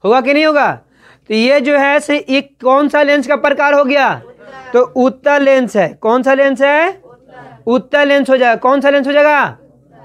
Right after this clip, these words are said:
क्योंकि इसका किनारा पतला है और बीच का भाग क्या है? मोटा है,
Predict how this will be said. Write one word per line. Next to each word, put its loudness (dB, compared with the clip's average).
क्योंकि 0
इसका -2
किनारा 0
पतला -2
है -2
और 0
बीच -2
का 2
भाग 0
क्या -2
है? 0
मोटा 0
है, 0